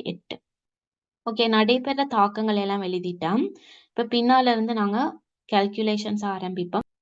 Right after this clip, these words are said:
முதலாவது விளைவு கலவையில காணப்பட்ட பெர்மாங்கனேட்ட மூல்ல இருந்து தொடங்குவோம். ஓகே, இந்த விளைவு கலவையோட தாக்கம் புரியறதுக்கு தேவையான எஃப் இ டூ பிளஸ் அயன்களோட மூல் எங்களுக்கு தெரியும், செறிவு தெரியும், கனவளவு தெரியுமா இருந்தா, முதலாவது எஃப் இ டூ பிளஸ் அயன்கள், தாக்கம் புரிந்த எஃப் இ டூ பிளஸ் அயன்களோட மூல கணிச்சு கொள்ளுவோம்.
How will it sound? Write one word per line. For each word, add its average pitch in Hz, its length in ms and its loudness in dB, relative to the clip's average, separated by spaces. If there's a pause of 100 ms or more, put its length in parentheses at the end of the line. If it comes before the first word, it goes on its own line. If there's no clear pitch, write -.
முதலாவது 240 400 2
விளைவு 226 400 -2
கலவையில 208 400 -2
காணப்பட்ட 190 600 -8
பெர்மாங்கனேட்ட 202 840 0 (180)
மூல்ல 190 320 -2
இருந்து 185 240 -4
தொடங்குவோம். 175 440 -2 (520)
ஓகே, 208 240 0
இந்த 247 260 0
விளைவு 247 460 0
கலவையோட 226 440 -2
தாக்கம் 208 400 2
புரியறதுக்கு 208 480 0
தேவையான 190 680 0
எஃப் 208 240 -4
இ 233 120 -4
டூ 220 140 -2
பிளஸ் 208 260 0
அயன்களோட 190 480 -2
மூல் 185 200 -4
எங்களுக்கு 175 340 -2
தெரியும், 180 480 0
செறிவு 196 360 -2
தெரியும், 190 360 -4
கனவளவு 180 400 -2
தெரியுமா 175 400 -4
இருந்தா, 170 300 0 (500)
முதலாவது 214 680 0
எஃப் 208 280 -4
இ 247 140 -2
டூ 214 200 -2
பிளஸ் 202 260 -2
அயன்கள், 175 380 -4
தாக்கம் 202 440 0
புரிந்த 214 400 0
எஃப் 196 240 -6
இ 220 140 -2
டூ 208 160 -4
பிளஸ் 190 260 -6
அயன்களோட 175 480 -2
மூல 175 260 0
கணிச்சு 175 340 -8
கொள்ளுவோம். 165 360 -2